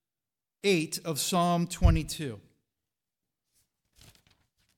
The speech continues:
"But I am a worm and not a man, a reproach of men and despised by the people. All who see me sneer at me. They separate with the lip. They wag the head, saying,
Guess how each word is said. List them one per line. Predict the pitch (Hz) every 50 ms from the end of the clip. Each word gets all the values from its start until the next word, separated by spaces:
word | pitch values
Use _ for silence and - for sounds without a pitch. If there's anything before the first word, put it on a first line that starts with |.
| _ _ _ _ - -
"But | 117 147
I | 160 165 175
am | 180 175 170
a | 156
worm | 135 139 170 180 190 202 220 214
and | 190 165
not | 156 151 151
a | 147 135
man, | 135 143 156 165 185 214 226 208
a | 156
reproach | 139 143 139 135 - 180 180 208 214 - 202
of | 175 147
men | 160 160 175 208 226 269 269 - - - _ _ -
and | 156 147
despised | 151 151 - - - 175 180 190 208 214 208 165 156
by | 170 175 180 175
the | 180 175
people. | 165 190 196 214 214 196 135 - - _ _ _ _ _ _ _ _ _ _ _ _ -
All | 160 180 196 208 226
who | 214 220 214
see | 196 - - - - 240 240 240 226
me | 196 185 190
sneer | 190 - - - 196 196 196 196 185 170
at | 147 - -
me. | 135 117 101 95 - _ _ _ _ _ _
They | - 170
separate | 151 - - 196 185 180 - 175 175 180 190 196 190
with | 165 165 165 160 165
the | - 160 147
lip. | 165 214 240 240 - - - _ _ _ _ -
They | 170 156 143
wag | 135 156 160 170 180 190 185 175 156
the | 170 156
head, | 151 185 185 190 175 147
saying, | - - 180 180 196 214 226 233 214 - - -